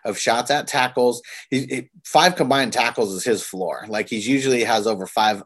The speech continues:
solo tackles, but he, he's got a really solid floor for a cornerback.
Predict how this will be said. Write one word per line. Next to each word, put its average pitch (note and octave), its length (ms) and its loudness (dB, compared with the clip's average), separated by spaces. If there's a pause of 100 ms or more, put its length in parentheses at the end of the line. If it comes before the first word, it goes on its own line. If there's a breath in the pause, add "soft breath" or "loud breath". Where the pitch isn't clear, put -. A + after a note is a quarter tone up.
solo B2 480 0
tackles, B2+ 500 -4 (340 loud breath)
but G#2+ 280 4 (180)
he, A#2+ 160 -6
he's A2+ 200 -8
got A#2 120 2
a G2+ 60 -2
really C#3+ 260 6
solid B2+ 420 2
floor A#2+ 360 0
for A#2 180 -2
a G#2+ 80 -6
cornerback. A2 460 -2